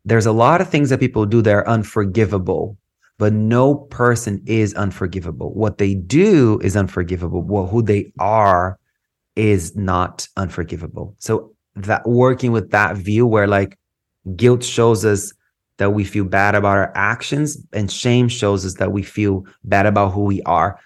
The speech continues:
So in that chapter, we're kind of dismantling this guilt and shame idea that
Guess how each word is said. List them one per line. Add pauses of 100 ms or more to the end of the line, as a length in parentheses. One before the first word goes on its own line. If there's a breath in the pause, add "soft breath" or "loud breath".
(140 soft breath)
So
in
that
chapter,
we're
kind
of
dismantling
this
guilt
and
shame
idea
that